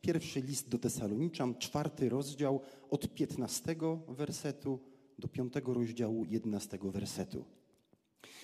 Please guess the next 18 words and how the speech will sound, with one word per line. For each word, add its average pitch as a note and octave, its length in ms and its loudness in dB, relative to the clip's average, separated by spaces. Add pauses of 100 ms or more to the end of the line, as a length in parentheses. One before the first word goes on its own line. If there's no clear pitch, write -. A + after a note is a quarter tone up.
(180)
„A B2+ 80 -2
to A#3 160 2
wam G3 340 2
mówimy D#3+ 400 6
na F3 100 4
podstawie F3 520 -2
słowa D3+ 540 0
Pana, C3+ 540 0
że C3 160 2
my, G3 200 4
którzy D3 540 2 (320)
pozostaniemy D3 720 2
przy D#3 200 0
życiu E3+ 360 2
aż C3+ 180 2
do D3 120 4
przyjścia F#3+ 520 0
Pana, C#3 500 0